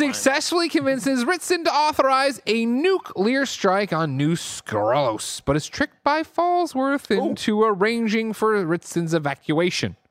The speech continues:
Speaker 2: I remember, uh, earlier I said there were three things in the finale that I didn't like and ended up liking. Uh, it was them in the, there's the dual planes of action of the Super Skrull fight and then also the hospital scene of, like, the president and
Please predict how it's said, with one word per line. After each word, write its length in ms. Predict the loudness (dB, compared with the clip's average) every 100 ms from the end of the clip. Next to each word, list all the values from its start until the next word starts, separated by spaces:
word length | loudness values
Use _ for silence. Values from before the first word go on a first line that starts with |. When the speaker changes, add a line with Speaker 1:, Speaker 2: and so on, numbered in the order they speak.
| _
Speaker 2:
I 60 | -4
remember, 560 | -2 -2 0 2 2 2
uh, 80 | 2
earlier 320 | 2 4 2
I 40 |
said 160 | 0 0
there 80 | -2
were 60 |
three 180 | 0 -4
things 220 | -2 -4
in 60 | -4
the 60 | -4
finale 340 | -2 0 0
that 120 | 0
I 60 | -2
didn't 180 | -2 -2
like 160 | -2
and 80 | -2
ended 160 | -2 -2
up 140 | 0
liking. 320 | -2 -2 -8 -14 _ _ -2
Uh, 340 | 0 0 -2 -4 -2
it 180 | -2
was 520 | 2 2 2 0 -2 -8
them 880 | -14 -16 -16 -20 -18 -6 0 2 2
in 200 | 0 0
the, 220 | 2 2 0
there's 220 | -2 -2
the 80 | -2
dual 200 | -2 -2
planes 240 | -2 -2
of 80 | 0
action 380 | 0 0 -4 -4
of 300 | 0 0 -2
the 340 | -4 -2 -2 -4
Super 220 | -8 -8
Skrull 280 | -2 -2 0
fight 320 | 0 0 -2
and 80 | -2
then 80 | -2
also 240 | -2 -4
the 80 | -2
hospital 380 | -2 -2 -4 -4
scene 320 | -4 -2 -2
of, 100 | -4
like, 180 | -4 -6
the 60 |
president 520 | -4 -4 -2 -2 -2 -4
and 180 | -6